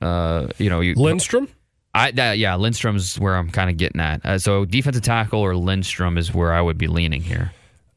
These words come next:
Speaker 2: Let's go Lindstrom. I think that's the safest pick.
Speaker 1: Done.
Speaker 2: Uh-huh. We'll go Lindstrom there. And at thirty-two,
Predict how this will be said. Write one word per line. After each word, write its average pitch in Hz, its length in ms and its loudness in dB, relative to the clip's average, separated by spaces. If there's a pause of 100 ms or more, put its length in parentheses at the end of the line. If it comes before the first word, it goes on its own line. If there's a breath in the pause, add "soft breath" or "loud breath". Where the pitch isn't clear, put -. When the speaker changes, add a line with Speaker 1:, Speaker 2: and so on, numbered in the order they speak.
(140)
Speaker 2:
Let's 196 140 2
go 254 140 4
Lindstrom. 185 380 0
I 123 60 0
think 156 140 -2
that's 156 160 0
the 120 60 -2
safest 147 460 0
pick. 110 280 -4
Speaker 1:
Done. 87 380 0 (760 loud breath)
Speaker 2:
Uh-huh. 123 600 2
We'll 143 140 2
go 120 120 0
Lindstrom 135 420 0
there. 185 320 2
And 156 100 2
at 131 120 -6
thirty-two, 190 1200 2